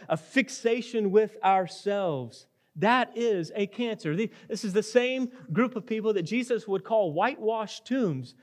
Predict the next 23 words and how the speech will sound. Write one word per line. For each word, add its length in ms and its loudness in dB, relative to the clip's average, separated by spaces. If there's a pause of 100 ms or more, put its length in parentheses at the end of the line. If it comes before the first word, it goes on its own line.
(120)
You 180 4
might 220 6
look 300 4
really 360 4
good 380 4
on 140 2
the 140 0
outside, 580 0
but 420 0
God, 520 6 (480)
who 120 6
knows 380 4
your 200 0
heart, 560 -2 (1200)
sees 300 0
that 180 2
you're 80 -6
nothing 300 -4
but 280 -8
death 340 -4
on 140 -8
the 180 -10
inside. 340 -18